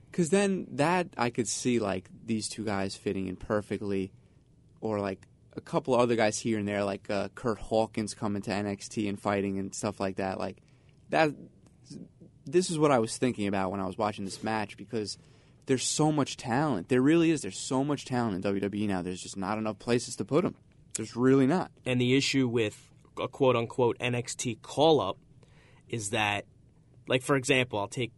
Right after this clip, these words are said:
Speaker 2: Finn Balor. Who, no, it's a bad example 'cause he went up and won the Universal title. I'll take Nakamura.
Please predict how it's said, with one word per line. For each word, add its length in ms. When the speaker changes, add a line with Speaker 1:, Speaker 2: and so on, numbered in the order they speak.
Speaker 2:
Finn 260
Balor. 220
Who, 200
no, 160
it's 140
a 20
bad 180
example 400
'cause 180
he 300
went 240
up 140
and 220
won 160
the 40
Universal 300
title. 120
I'll 40
take 160
Nakamura. 460